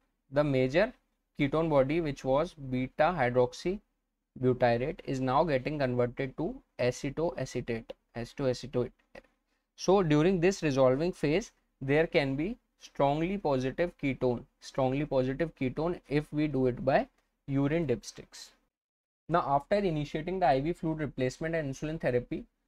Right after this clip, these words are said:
the agent or event that has precipitated the episode of D K should be sought and aggressively treated. So we have to assess the patient, what is the precipitating event. Either it can be non-compliance,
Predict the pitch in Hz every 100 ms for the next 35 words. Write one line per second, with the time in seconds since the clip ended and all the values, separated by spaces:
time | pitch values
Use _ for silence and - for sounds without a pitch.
0 | _ 151 156 151 143 185 208 196 - 151
1 | 139 156 123 - 139 143 180 175 - 131
2 | - 156 151 147 175 170 165 131 147 165
3 | 165 165 139 127 151 165 143 139 160 -
4 | 139 147 160 160 131 127 127 - 139 170
5 | 165 127 107 104 - _ _ _ _ _
6 | - 165 240 - _ _ 143 147 156 180
7 | 151 151 165 180 165 131 - 165 196 131
8 | 131 156 160 170 139 123 - 143 143 165
9 | 165 - 135 135 196 226 - _ _ _
10 | _ _ 131 131 165 170 - 151 156 160
11 | 131 143 147 147 151 147 175 -